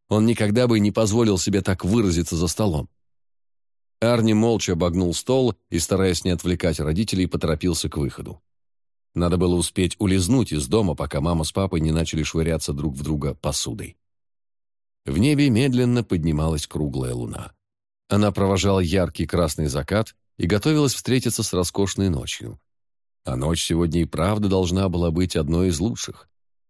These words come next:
Арни, обойдя мамину машину, шмыгнул к окнам комнаты на первом этаже. Внутри настольная лампа отбрасывала тусклый свет. Тихо играла музыка. И стоило постучать по стеклу, как шторки дёрнулись, а окна открылись.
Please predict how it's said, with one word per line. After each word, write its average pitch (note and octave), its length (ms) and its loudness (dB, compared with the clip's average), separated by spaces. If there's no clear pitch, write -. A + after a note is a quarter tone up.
Арни, A2+ 340 2
обойдя F#2+ 440 2
мамину F2 360 2
машину, G2+ 460 0
шмыгнул G2+ 500 0
к - 100 -6
окнам A2 360 0
комнаты A2+ 420 0
на E2+ 100 0
первом D2+ 420 0
этаже. - 420 -8
Внутри F#2+ 400 0
настольная F#2 560 2
лампа F#2+ 360 0
отбрасывала E2 640 0
тусклый D#2 420 -4
свет. - 380 -8
Тихо A#2 340 0
играла E2 360 2
музыка. - 520 -4
И E2 120 0
стоило F2 360 2
постучать E2+ 520 -2
по D2 100 -4
стеклу, G2 520 -2
как G#2 180 -2
шторки B2 400 -2
дёрнулись, E2 640 0
а F2 160 0
окна F2+ 280 0
открылись. D2+ 540 -6